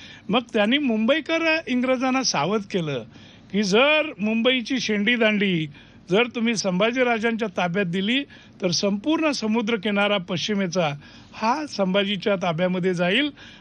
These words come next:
आणि मग आपली फार, अ, वाईट अवस्था होईल. तर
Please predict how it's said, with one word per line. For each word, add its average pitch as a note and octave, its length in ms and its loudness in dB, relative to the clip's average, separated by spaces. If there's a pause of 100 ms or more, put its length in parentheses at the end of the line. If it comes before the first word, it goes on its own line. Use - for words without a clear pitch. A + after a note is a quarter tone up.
(120)
आणि F#3 180 0
मग A3+ 180 0
आपली A3 280 0
फार, F#3+ 320 -4
अ, E3+ 720 0
वाईट A#3 240 0
अवस्था D#3+ 380 -4
होईल. A2+ 600 -10 (240)
तर B3 80 4